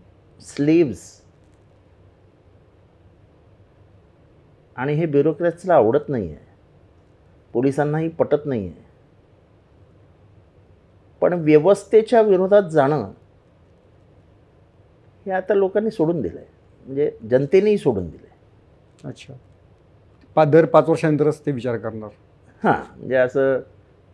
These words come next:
Speaker 1: पाच वर्ष जे आहे ते बघतात उघड्या डोळ्यांनी, "चालू आहे, चालू आहे, चालू आहे, चालू आहे." पण काय असा कुठे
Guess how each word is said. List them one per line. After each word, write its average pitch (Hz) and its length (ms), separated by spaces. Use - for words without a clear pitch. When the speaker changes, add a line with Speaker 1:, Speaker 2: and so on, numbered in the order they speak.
Speaker 1:
पाच 127 200
वर्ष 139 240
जे 147 220
आहे 151 200
ते 156 80
बघतात 143 340
उघड्या 127 260
डोळ्यांनी, 110 340
"चालू 147 260
आहे, 117 160
चालू 120 300
आहे, 95 100
चालू 107 240
आहे, 90 80
चालू 71 240
आहे." - 220
पण - 60
काय - 240
असा 143 200
कुठे 143 340